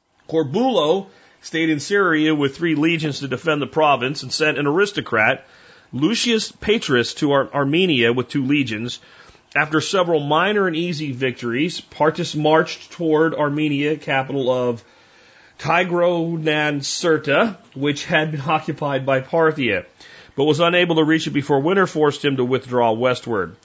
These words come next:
Volgasis tries to invade Syria, but Corbulo has heavily fortified the border.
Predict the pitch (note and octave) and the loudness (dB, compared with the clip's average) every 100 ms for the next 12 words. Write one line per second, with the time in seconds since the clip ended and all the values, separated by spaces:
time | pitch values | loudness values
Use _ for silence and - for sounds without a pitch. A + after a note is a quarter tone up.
0 | - - - - B2 B2 D3 D#3+ E3 D#3+ | -20 -20 -20 -4 -4 0 2 0 -2 -8
1 | - D#3+ D#3 D#3 C#3 C#3 C3 - F3 F3 | -2 0 0 -2 -4 -4 -4 -2 0 2
2 | F3 D3+ B2+ - C#3 C#3+ D#3 D#3 D#3+ D#3+ | 2 0 -4 -4 -2 2 4 4 4 0
3 | - _ _ - B2+ A#2+ - E3+ E3+ E3 | -6 _ _ -8 -6 -6 -2 -2 0 -2
4 | D3+ D#3 D#3 C3+ D3 C3+ A#2+ A2 C#3+ F3 | -2 0 0 0 -2 -2 -2 -6 0 2
5 | F3 F3 E3 | 4 2 0